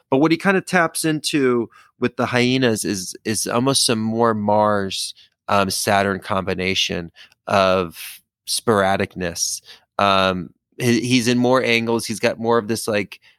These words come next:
primal aggression to him. It's a, it's, again, it's this bestiality, like, it's almost like making the lion a little bit more, um, of a beast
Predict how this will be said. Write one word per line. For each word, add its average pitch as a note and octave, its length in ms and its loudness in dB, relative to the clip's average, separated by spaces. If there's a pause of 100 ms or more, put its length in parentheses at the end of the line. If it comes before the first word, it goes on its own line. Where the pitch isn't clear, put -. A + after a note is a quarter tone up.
(200)
primal A2+ 560 0
aggression G#2 580 -2
to A#2 140 -6
him. G#2+ 320 -2 (280)
It's A2+ 220 0
a, A#2 200 2
it's, - 140 -6
again, A#2+ 320 2
it's A2 200 -2
this - 320 -4 (840)
bestiality, A2+ 800 2
like, G#2+ 240 -2
it's A2 100 -6
almost A2+ 260 0
like A2 180 -2
making G#2+ 360 -2
the G#2 120 0
lion G2+ 320 0
a G2+ 60 -2
little G#2 200 -2
bit A2 160 -2
more, G#2 480 0 (480)
um, G2+ 540 0
of F#2+ 120 -6
a G2 80 0
beast F#2 640 -2